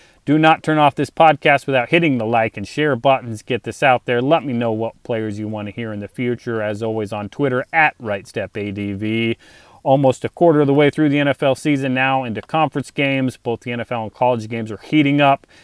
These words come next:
getting more interesting each week. Great time of the year for football at every level. And just a reminder,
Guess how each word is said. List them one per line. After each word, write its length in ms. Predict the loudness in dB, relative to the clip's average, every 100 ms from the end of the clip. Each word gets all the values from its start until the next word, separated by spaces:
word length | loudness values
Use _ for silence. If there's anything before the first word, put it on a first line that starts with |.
| _ -6
getting 300 | -4 -2 0
more 240 | 0 -2
interesting 720 | -6 -8 -8 -8 -8 -10 -8
each 260 | -10 -10 -6
week. 460 | 0 2 2 -2 _ _ _ -2
Great 240 | 0 0
time 240 | 0 2 2
of 60 |
the 80 | 2
year 140 | 0
for 140 | -2 -6
football 460 | -2 -2 2 0
at 140 | 0 -2
every 360 | -2 0 0 0
level. 480 | 2 2 0 -2 -4
And 180 | -6
just 240 | -6 -6 -4
a 40 |
reminder, 580 | -4 -2 -2 -2 -6